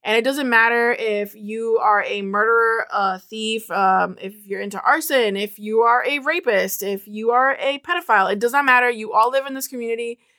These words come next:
and nobody judges anybody, and nobody shames you for anything, because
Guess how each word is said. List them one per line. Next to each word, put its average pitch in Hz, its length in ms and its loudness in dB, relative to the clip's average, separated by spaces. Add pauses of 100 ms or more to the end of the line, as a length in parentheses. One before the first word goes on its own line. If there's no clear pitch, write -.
and 208 180 -2
nobody 220 380 4
judges 240 320 0
anybody, 220 380 2
and 196 100 -2
nobody 214 240 -2
shames 208 400 -4
you 202 80 -4
for 196 160 -8
anything, 190 280 -8
because 190 440 -8